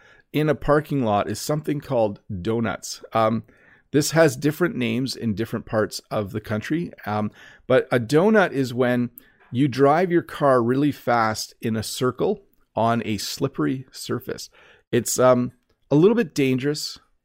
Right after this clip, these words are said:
Um, you should only do it in a parking lot where there are no other cars around. But again, if you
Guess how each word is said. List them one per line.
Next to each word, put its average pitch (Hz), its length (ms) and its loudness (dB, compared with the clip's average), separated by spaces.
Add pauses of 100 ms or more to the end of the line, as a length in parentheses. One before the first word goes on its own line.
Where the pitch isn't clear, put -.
Um, 110 320 -2
you 131 160 0
should 135 240 -4
only 160 300 0
do 139 220 2
it 135 160 4
in 113 340 -4 (360)
a - 100 -2
parking 143 440 2
lot 123 320 2
where 113 180 0
there 107 300 0
are 107 140 0
no 143 420 4
other 135 300 4
cars 104 520 0
around. 92 480 -4 (560)
But 123 60 4
again, 135 340 6
if 123 160 -4
you 131 320 2